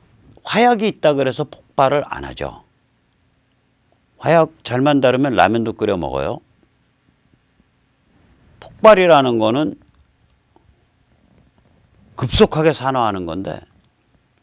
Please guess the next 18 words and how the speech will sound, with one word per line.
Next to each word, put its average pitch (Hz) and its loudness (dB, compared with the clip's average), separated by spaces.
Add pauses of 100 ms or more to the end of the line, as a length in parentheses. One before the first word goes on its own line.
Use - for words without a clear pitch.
(160)
화약가루를 175 0
잘 139 -8
쓰면은 143 -4 (260)
살살 180 -4
태우면 147 -4
라면도 120 -4
끓여 117 -6
먹어요. 101 -8 (1400)
화약 208 -2
있다고 156 -4
폭발하는 143 -4
거 147 -8
아니에요. 127 -12
폭발을 190 2
시키려면 143 -8 (260)
뇌관이 165 2
있어야 - -12
돼요. - -20